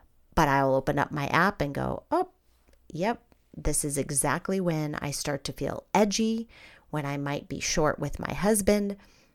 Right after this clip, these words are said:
And this is where I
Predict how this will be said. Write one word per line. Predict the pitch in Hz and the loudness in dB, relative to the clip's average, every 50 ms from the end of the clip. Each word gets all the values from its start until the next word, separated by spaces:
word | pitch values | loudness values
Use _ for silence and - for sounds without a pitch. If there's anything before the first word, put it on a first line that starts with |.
| - - - | -20 -10 -8
And | 147 151 151 147 - _ _ _ _ _ _ _ _ _ _ _ _ _ _ - - _ | -6 -6 -6 -8 -10 _ _ _ _ _ _ _ _ _ _ _ _ _ _ -16 -4 _
this | - 220 240 - - | 6 6 6 6 4
is | 302 285 269 - - - - _ _ _ _ | 2 0 0 -2 -6 -8 -12 _ _ _ _
where | - 170 156 170 156 156 151 151 147 - - | -4 2 4 4 6 4 4 2 0 0 2
I | 147 156 156 160 | 2 2 4 2